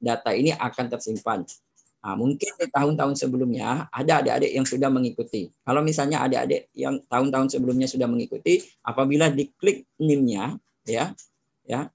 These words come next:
diklik nim-nya, itu langsung keluar datanya.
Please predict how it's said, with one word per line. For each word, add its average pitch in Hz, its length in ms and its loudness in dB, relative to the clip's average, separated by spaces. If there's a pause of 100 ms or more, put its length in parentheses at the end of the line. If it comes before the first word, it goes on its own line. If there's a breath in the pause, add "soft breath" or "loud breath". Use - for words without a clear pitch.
diklik 135 440 -4
nim-nya, 123 500 0 (180)
itu 131 240 -4
langsung 151 480 0
keluar 151 380 2
datanya. 113 500 -2